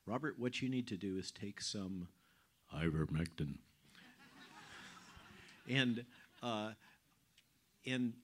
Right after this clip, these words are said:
so she prescribed it, and, uh,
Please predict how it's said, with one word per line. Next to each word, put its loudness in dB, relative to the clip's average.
so 0
she 0
prescribed -2
it, -2
and, -2
uh, -4